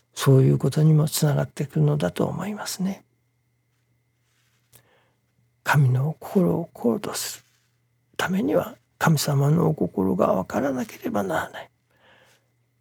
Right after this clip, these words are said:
ですから、神様のお心の、ま、浅い心ではない、深いところの神様のお心を分からせていただきたい、分かりたい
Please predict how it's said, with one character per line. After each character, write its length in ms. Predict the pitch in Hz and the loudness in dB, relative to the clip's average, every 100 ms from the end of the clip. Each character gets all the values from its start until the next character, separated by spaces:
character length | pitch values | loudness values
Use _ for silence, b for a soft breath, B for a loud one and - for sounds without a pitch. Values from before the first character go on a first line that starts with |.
| - | -2
で 80 | 180 | -2
す 160 | - | -2
か 100 | - | -6
ら、 240 | - - - _ | -8 -8 -10 _
神 220 | - 165 139 | 2 4 4
様 320 | 156 135 139 | 2 2 4
の 220 | 151 - - _ _ _ _ _ _ _ _ _ _ _ _ _ _ _ _ _ _ _ _ _ | 2 0 -10 _ _ _ _ _ _ _ _ _ _ _ _ _ _ _ _ _ _ _ _ _
お 140 | 262 | -4
心 460 | 247 233 - 202 202 | -2 -4 4 4 6
の、 240 | 190 - - _ _ | 2 0 -6 _ _
ま、 240 | 160 - - _ _ _ _ _ _ - | -4 -4 -8 _ _ _ _ _ _ -4
浅 400 | 139 - 170 403 | -2 -2 -2 -2
い 60 | - _ | -4 _
心 360 | - - 220 - | -16 0 2 2
で 120 | - | -2
は 160 | - - | -8 -8
な 160 | - | -12
い、 80 | - _ _ - | -16 _ _ -14
深 320 | - - 262 | -8 -2 0
い 120 | 220 | -2
と 160 | - - | -6 -6
こ 140 | 202 | 0
ろ 120 | 208 | 2
の 140 | 214 208 | 2 0
神 240 | 196 180 | -2 -2
様 300 | - 170 170 | -2 -2 -2
の 180 | 175 160 | -2 -2
お 40 | |
心 440 | 160 175 - - - | -4 -4 0 0 2
を 200 | 208 B B B B _ | -2 B B B B _
分 140 | 151 - | 0 2
か 100 | 175 | 0
ら 100 | 165 | -2
せ 160 | - 208 | -6 -4
て 120 | - | -4
い 80 | - | -4
た 120 | - | -6
だ 140 | 180 | -6
き 100 | - | -6
た 160 | - - | -8 -8
い、 100 | - _ _ _ _ _ | -10 _ _ _ _ _
分 160 | - 160 | -4 -4
か 140 | - | -2
り 100 | 208 | -4
た 180 | 208 | -4
い 80 | - | -4